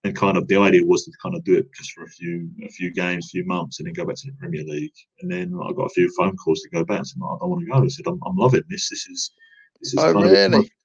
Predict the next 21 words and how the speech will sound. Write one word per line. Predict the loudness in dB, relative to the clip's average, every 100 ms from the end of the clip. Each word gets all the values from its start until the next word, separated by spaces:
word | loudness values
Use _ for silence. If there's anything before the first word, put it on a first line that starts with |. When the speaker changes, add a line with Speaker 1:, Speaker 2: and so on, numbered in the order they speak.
| _ -4
Speaker 1:
this | 0
is | 6
almost | 8 8 6
Speaker 2:
Wow. | 4
Speaker 1:
like | 4
a |
year, | 6 8 8 8
a | 6
year | 8 10 10 8
out | 6 2 -6
kind | -8
of | -8
thing." | -8 -6
It |
was | -6 -8
a |
bit | 0 0
of | 2
a, | -2
a | -2 0
different | 0 0 -10